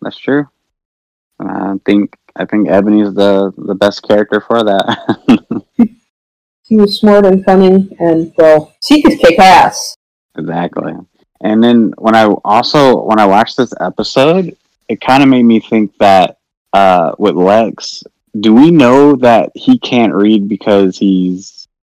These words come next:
Speaker 1: like, dyslexic, or he just literally just never tried in school and he just, just couldn't, couldn't read?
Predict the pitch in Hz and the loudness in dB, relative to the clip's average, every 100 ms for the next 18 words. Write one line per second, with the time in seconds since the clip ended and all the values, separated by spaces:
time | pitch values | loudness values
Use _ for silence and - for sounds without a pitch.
0 | - 95 85 95 - 85 90 - - 160 | -4 -4 -2 -6 -6 -6 -6 -4 -4 -4
1 | - - 101 104 98 107 95 95 104 104 | -6 -8 -2 0 0 -2 -2 -2 0 2
2 | 101 98 85 87 101 98 92 90 - 92 | 4 2 0 -2 -2 0 0 -2 -4 -2
3 | 87 82 85 - - 78 71 80 _ - | -2 -2 -6 -10 -6 -4 -4 -6 _ -16
4 | 85 87 78 - _ _ _ _ _ _ | -10 -8 -8 -12 _ _ _ _ _ _
5 | 73 - - - - - _ - 82 80 | -14 -14 -10 -10 -10 -14 _ -10 -10 -8
6 | 82 80 | -8 -10